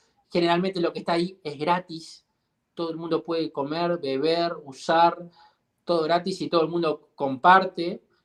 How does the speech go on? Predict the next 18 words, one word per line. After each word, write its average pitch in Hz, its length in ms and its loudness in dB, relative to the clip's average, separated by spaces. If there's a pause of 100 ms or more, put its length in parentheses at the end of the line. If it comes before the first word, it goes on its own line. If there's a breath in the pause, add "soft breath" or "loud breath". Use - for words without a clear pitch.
es 147 160 -12
un 165 80 -6
espacio 180 380 0
casi - 240 -6
que 151 80 -10
sagrado. 165 680 -2 (960 soft breath)
Y 196 120 0
en 202 60 4
la 202 60 4
estación 208 300 -4
también 269 300 0
hay, 285 280 -4 (540)
generalmente 190 480 -6
la 254 100 -4
mezquita. 147 540 -6 (1120)
Hay 240 200 -4
una 247 120 -8
mezquita 262 640 -4